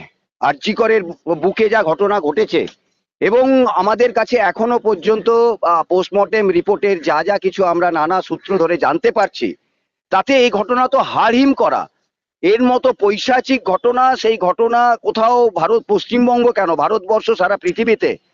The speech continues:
কোথাও ঘটেছে বলে আমাদের মনে হয় না। এবার যার কাস্টোডিয়ান, মানে যিনি কাস্টোডিয়ান ছিলেন, গত দু বছর তিনি গদি আঁকড়ে বসেছিলেন, যার আমলে প্রতিদিন আরজি করের বুকে বিতর্ক হয়েছে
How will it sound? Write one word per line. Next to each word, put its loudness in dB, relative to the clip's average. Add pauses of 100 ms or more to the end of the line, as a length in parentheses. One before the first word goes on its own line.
(280)
কোথাও 2
ঘটেছে 0
বলে 2
আমাদের 2
মনে 0
হয় 2
না। -4 (460)
এবার 0
যার 2
কাস্টোডিয়ান, 2
মানে -2
যিনি 0
কাস্টোডিয়ান 0
ছিলেন, 0 (460)
গত 0
দু 2
বছর 2
তিনি 0
গদি 0
আঁকড়ে 0
বসেছিলেন, 0 (480)
যার 4
আমলে 2
প্রতিদিন 2
আরজি -2
করের 0
বুকে 0
বিতর্ক 0
হয়েছে 0